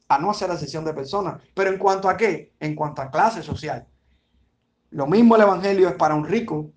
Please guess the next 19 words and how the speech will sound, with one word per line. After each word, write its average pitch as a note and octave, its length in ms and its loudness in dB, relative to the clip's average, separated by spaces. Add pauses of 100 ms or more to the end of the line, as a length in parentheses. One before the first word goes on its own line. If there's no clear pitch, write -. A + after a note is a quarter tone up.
(220)
que D3 100 -12
es - 80 -14
para C#3 180 -6
un C3 140 -12
pobre. B2 340 -14
En G#3 200 -2
fin, D#3 380 -2 (680)
podemos D4+ 340 4
decir A#3 540 -2
que F3 120 -2
la D#3+ 120 2
gracia G#3 280 -4
de F3 120 -4
Dios G3 240 -4
se A3+ 80 0
ha A#3+ 60 0
manifestado G#3 680 0
para E3+ 180 4
alcanzar D#3 640 0